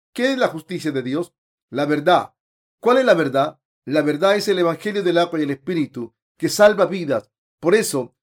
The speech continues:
cuando alguien conoce el evangelio del agua y el espíritu, puede recibir la vida eterna. Por el contrario, Satanás impide que la gente alcance la vida eterna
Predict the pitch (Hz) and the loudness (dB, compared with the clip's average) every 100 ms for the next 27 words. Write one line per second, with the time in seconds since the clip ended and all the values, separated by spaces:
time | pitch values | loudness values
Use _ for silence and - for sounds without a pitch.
0 | _ - 185 185 180 - 202 240 254 247 | _ 2 2 2 -2 0 2 2 0 -6
1 | 202 190 185 170 147 151 147 147 - 202 | -4 -2 -2 -2 -2 -2 -2 -6 -6 0
2 | 202 170 175 151 143 135 - 160 143 - | 2 2 0 -2 -4 -6 -2 0 0 -4
3 | 117 - _ _ - 214 254 247 - 175 | -12 -14 _ _ 0 2 2 0 -2 -2
4 | 185 170 160 180 147 127 120 151 139 113 | 0 0 0 -2 0 -2 -2 -4 -4 -8
5 | - _ _ - 151 156 156 147 170 175 | -12 _ _ -6 0 0 -2 -2 2 4
6 | 151 113 - _ - - 160 156 170 170 | 4 -2 -6 _ -8 -4 -2 0 0 -2
7 | 180 156 - 196 143 123 _ _ _ - | -6 -8 -6 -2 -2 -4 _ _ _ -4
8 | 160 156 196 208 208 185 208 202 190 170 | -2 0 -2 -2 -2 -2 0 -2 0 -2
9 | 160 208 185 160 170 156 131 98 | -2 -2 -2 0 0 0 -4 -8